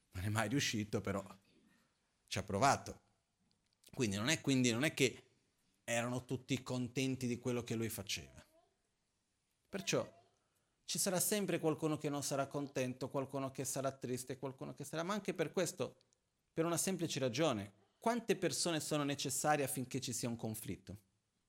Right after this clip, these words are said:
In realtà una, no? Poi, se ci metti due, moltiplichi. Ma che cosa succede?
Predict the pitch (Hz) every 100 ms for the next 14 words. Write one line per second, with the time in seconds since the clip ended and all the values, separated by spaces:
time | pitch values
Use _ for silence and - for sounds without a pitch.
0 | _ _ _ _ _ _ _ _ _ _
1 | _ _ _ _ _ _ _ _ _ _
2 | _ 127 131 120 120 85 73 85 98 -
3 | - - - - - - - 98 - -
4 | _ _ _ - _ _ _ _ 226 143
5 | - - _ _ - 143 - 156 160 175
6 | 160 147 151 147 - - - - - -
7 | - 131 131 165 143 104 101 95 82 _
8 | _ _ _ _ _ _ _ _ - 156
9 | 196 196 254 208 - - 139 107 87 92